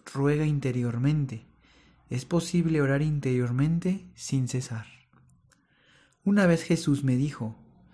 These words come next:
"Mi mirada en esta imagen es igual a la mirada en la cruz".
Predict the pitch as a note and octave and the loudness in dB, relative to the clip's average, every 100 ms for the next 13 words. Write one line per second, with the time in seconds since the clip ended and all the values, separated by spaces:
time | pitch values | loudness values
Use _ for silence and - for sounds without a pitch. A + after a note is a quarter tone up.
0 | - _ _ _ - C#3 C#3 C#3 C3+ D3 | -20 _ _ _ 2 4 4 4 2 2
1 | E3+ E3 C#3 C3+ C#3 - D3 C#3 C3 C3 | 2 2 2 2 0 0 0 0 2 0
2 | C3 D3+ D#3 - - - - D3 C#3+ D3+ | -2 -4 -6 -10 -20 -20 -6 -6 -2 -4
3 | C#3 C#3+ D3 - - C#3 C3+ C3 B2+ A#2+ | 0 0 2 -2 -4 -2 0 0 0 0
4 | C3 D3+ E3 D#3+ C#3 B2 B2 A2 A2 - | 0 0 0 0 0 -2 -4 -6 -8 -18
5 | - - | -20 -20